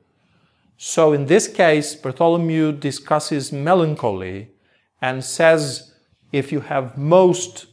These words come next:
of this humor in your body, <coughs> then this will be the signs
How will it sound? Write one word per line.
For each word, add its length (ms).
of 200
this 200
humor 760
in 180
your 160
body, 540
<coughs> 220
then 240
this 260
will 160
be 180
the 140
signs 920